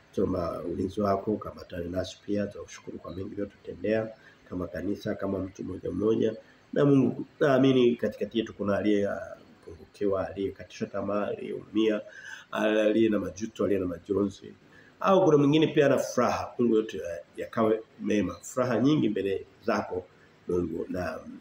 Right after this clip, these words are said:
na majonzi yote mbele zako. Baba, ndio itakuwa ni amani yetu. Na ulinzi wako ukatufunike.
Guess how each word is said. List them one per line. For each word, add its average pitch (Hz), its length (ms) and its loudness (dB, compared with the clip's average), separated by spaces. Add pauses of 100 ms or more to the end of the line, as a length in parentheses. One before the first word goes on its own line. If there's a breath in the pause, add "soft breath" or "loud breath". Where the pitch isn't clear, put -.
na 90 140 -8
majonzi 90 580 2
yote - 240 0
mbele 85 240 -10
zako. 90 320 -8 (440 soft breath)
Baba, 85 380 0
ndio 92 240 2
itakuwa - 380 -8
ni - 100 -10
amani - 400 -14
yetu. - 240 -16 (160)
Na 92 80 -14
ulinzi - 300 -16
wako - 240 -10
ukatufunike. - 580 -18